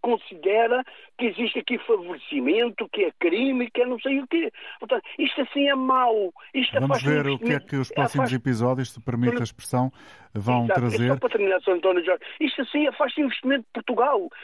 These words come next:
Speaker 1: Este, eu acho que todos os partidos têm de se reuni-, reunir na Assembleia da República. O, o, o Presidente da República também tem que entrar ne-, ne-, nesta, ne-, nesta, nesta forma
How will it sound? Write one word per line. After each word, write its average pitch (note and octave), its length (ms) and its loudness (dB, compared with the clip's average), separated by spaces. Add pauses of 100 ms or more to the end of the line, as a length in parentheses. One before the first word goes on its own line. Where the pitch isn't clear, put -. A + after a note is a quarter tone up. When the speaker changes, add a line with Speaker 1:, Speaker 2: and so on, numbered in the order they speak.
(120)
Speaker 1:
Este, D4 240 0
eu D4 260 2
acho D4 180 0
que - 140 -12
todos E4 240 2
os C4+ 140 -2
partidos A3 460 -2
têm C4 120 2
de - 80 -6
se - 80 -10
reuni-, F#3+ 640 0
reunir G3 480 0 (240)
na C#4+ 140 0
Assembleia G3 440 0
da D#3 120 0
República. A3 500 -2 (300)
O, C#4 100 2 (100)
o, C4 420 2
o G#3+ 40 -4
Presidente B3+ 320 0
da A#3+ 120 2
República A#3+ 440 0
também A#3+ 260 0
tem A3 140 -2
que G3+ 120 -2
entrar G#3+ 300 2 (280)
ne-, A#3+ 200 2
ne-, A3+ 340 2
nesta, A#3 440 0
ne-, A3+ 300 2
nesta, G3+ 600 0 (300)
nesta A3+ 500 0 (120)
forma G3+ 420 2